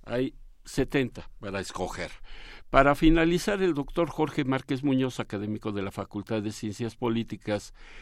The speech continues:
y Sociales de la unam, abordó el tema político de la evasión fiscal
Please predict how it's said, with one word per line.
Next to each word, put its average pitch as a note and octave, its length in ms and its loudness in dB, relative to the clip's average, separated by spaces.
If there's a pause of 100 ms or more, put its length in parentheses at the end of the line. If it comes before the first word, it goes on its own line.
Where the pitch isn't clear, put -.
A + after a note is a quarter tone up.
(120)
y A2 100 -4
Sociales B2 520 0
de C3+ 80 0
la C#3+ 140 0
unam, C3+ 320 2
abordó G#2+ 380 0
el A2 100 -4
tema A2 240 -2
político A2 580 -2
de G2 140 -2
la G2+ 80 -4
evasión G#2 340 -4
fiscal A2 460 -2